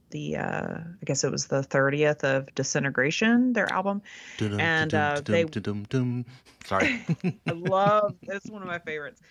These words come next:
Speaker 1: And we were, um, they were, they did a couple live,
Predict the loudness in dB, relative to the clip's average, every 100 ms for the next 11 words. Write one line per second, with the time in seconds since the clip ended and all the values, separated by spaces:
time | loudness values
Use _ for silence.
0 | -20 -20 -20 -6 -2 -2 -4 -8 -6 -4
1 | -2 -2 -2 -4 -4 -8 -14 -18 -20 _
2 | _ -2 0 0 -6 -10 _ -20 -16 -4
3 | -2 0 -2 -2 -4 -2 0 0